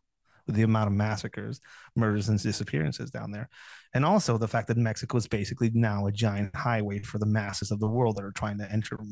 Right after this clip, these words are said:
and enter the United States, because all of them are on the, the assumption that it's an open door policy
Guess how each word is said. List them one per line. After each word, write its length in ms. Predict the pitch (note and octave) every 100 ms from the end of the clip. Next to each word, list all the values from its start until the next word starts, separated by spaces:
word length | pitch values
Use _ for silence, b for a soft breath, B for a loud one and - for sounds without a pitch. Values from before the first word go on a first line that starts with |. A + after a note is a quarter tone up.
| G#2+
and 300 | A2+ A2 G#2+
enter 320 | G#2+ A2 A2
the 80 | G#2
United 300 | G#2 G#2 G2+
States, 400 | - A2+ C3+ - - B B B B B B -
because 340 | A#2 A2 A#2
all 180 | A2 A#2+
of 60 | B2
them 140 | A#2+
are 80 | A2+
on 80 | A2+
the, 180 | A#2 G#2+
the 180 | A2
assumption 600 | G#2 - C3 D3 - G#2+ G2+
that 160 | G#2 -
it's 360 | G#2+ G#2 - -
an 140 | G#2+
open 280 | G#2 G#2 G#2
door 220 | G#2 A#2
policy 680 | - G#2 G#2+ G#2 A2+ B2 A#2+